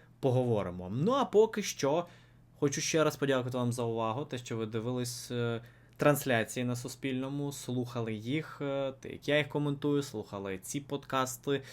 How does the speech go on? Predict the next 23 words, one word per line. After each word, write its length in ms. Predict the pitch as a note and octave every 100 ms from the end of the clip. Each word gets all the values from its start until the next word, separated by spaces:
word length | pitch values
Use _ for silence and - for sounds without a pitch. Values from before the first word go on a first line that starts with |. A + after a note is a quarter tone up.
| - -
підписувались 540 | A2 B2 A#2+ A2+ -
на 80 | A#2
Telegram-канал. 640 | A#2 A2 G#2+ G#2+ B2 D3+
До 80 | B2
слова, 300 | A#2+ A#2 A2
зробіть 420 | G#2+ G#2 G#2+ F#2+
це, 120 | -
якщо 280 | G2 - A2
раптом 360 | G#2 G2+ G#2 G2+
ще 280 | - - G2
не 320 | F#2+ F#2 F2+
зробили. 560 | G#2 G#2 A#2+ B2+ E3+ F3+ - - - - -
І 1040 | B2 C#3 C#3+ C#3 C3+ C3+ C3+ C3 C3 B2 A#2 - - -
цей 140 | A#3
сезон 260 | F3+ F#3+ F#3
був 100 | D3
справді 320 | D3+ C#3 B2+
класним, 440 | C3+ D3+ D3+ - - - -
який 200 | - B2+
подарував 500 | B2 A2 A2 B2+ C3
нам 300 | B2 A#2+ A#2+ - - - - - - -
класні 420 | B2+ B2+ A#2+ A2
моменти 600 | G2+ A#2+ D#3 D#3 E3+ D#3